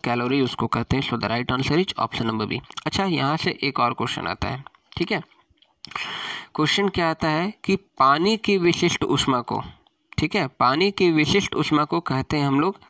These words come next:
कैलोरी, यानी कि एक ग्राम पानी है, ठीक है, इसका टेम्परेचर यदि वन डिग्री सेल्सियस बढ़ा दिया जाए तो ये जो विशिष्ट ऊष्मा आएगी दोस्तों, इसमें कितना टेम्परेचर देना पड़ेगा, उस ऊष्मा को हम लोग कहेंगे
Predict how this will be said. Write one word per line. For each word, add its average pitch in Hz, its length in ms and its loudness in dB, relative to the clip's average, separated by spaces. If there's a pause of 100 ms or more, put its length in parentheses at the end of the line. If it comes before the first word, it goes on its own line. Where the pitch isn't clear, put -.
(140)
कैलोरी, 117 440 -2
यानी 127 260 -2
कि 202 280 0 (580)
एक 190 260 0
ग्राम 147 360 0
पानी 120 300 -4
है, 113 220 -6 (500)
ठीक 147 200 -4
है, 196 140 0
इसका - 300 -4
टेम्परेचर 147 600 -2
यदि 160 280 2
वन 143 360 2
डिग्री 156 280 2
सेल्सियस 131 460 -4
बढ़ा 123 240 -2
दिया 123 200 0
जाए 131 220 -4
तो 147 140 -2
ये 131 240 2
जो 185 140 2
विशिष्ट 156 440 -2
ऊष्मा 127 240 -2
आएगी 117 180 -2
दोस्तों, 117 360 -4 (320)
इसमें 165 280 2
कितना 147 420 -2
टेम्परेचर 131 560 -2
देना 120 260 0
पड़ेगा, 120 440 0 (380)
उस 170 240 0
ऊष्मा 165 320 2
को 175 120 -4
हम 143 180 2
लोग 151 160 -2
कहेंगे 139 260 0